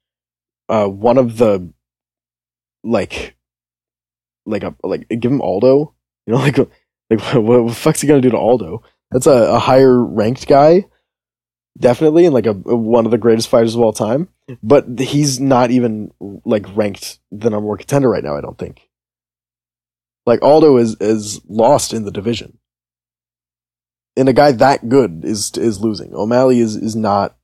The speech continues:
ready for the top of bantamweight. I don't think he ever will be. But I don't know. You, you can say, "Oh, he's young."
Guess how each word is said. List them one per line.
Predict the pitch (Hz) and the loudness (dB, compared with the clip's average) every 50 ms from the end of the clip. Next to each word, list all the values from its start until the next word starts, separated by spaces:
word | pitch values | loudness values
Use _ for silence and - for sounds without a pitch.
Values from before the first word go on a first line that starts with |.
| _ _ _ _ _ _ - | _ _ _ _ _ _ -20
ready | 98 107 107 98 92 98 95 | -10 -6 -4 -4 -4 -4 -6
for | - - - 113 | -8 -6 -6 -6
the | 101 92 | -6 -6
top | - - 98 95 95 - - | -6 -4 -4 -4 -4 -6 -10
of | 90 92 95 - _ - 110 | -14 -16 -16 -18 _ -16 -12
bantamweight. | 107 104 104 98 98 - 104 104 90 78 | -6 -6 -6 -6 -6 -8 -8 -8 -6 -6
I | 95 101 | -6 -6
don't | 104 104 | -8 -10
think | 98 104 92 | -12 -12 -10
he | 101 101 | -8 -8
ever | 92 85 80 | -8 -8 -8
will | 82 85 80 90 | -6 -6 -6 -4
be. | 95 113 120 131 143 _ _ _ _ _ _ _ _ _ _ _ _ _ _ _ _ _ _ _ _ | -4 -4 -4 -4 -6 _ _ _ _ _ _ _ _ _ _ _ _ _ _ _ _ _ _ _ _
But | - 107 101 98 92 - _ _ _ _ _ - - | -4 -4 -2 -4 -6 -8 _ _ _ _ _ -10 -8
I | 120 120 117 | -6 -4 -4
don't | 107 101 98 | -4 -6 -6
know. | 98 98 95 101 - _ _ - | -8 -8 -8 -10 -12 _ _ -10
You, | 113 110 90 71 107 | -10 -10 -10 -10 -8
you | 135 139 143 131 | -4 0 0 0
can | - 156 143 | 0 0 -2
say, | 131 - - 180 175 170 170 165 | 0 2 4 4 6 6 6 4
"Oh, | - 285 403 381 359 | 4 4 6 6 6
he's | 349 339 349 349 | 6 4 4 2
young." | 349 359 339 247 233 220 175 139 120 117 110 - | 0 2 4 2 2 2 -2 -4 -8 -8 -10 -16